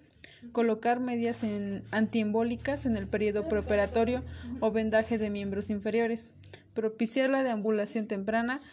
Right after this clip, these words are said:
de no ser posible realizar ejercicios pasivos de las piernas,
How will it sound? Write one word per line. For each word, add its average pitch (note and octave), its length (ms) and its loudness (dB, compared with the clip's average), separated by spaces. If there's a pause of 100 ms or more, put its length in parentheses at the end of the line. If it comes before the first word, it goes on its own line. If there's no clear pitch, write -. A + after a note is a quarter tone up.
(200)
de A#3 140 0
no A#3+ 140 0
ser C4+ 160 0
posible A3+ 480 0
realizar G#3+ 400 0
ejercicios A3 580 -2
pasivos G#3 480 -2
de G#3 60 -4
las G#3 180 -4
piernas, A#3+ 520 -2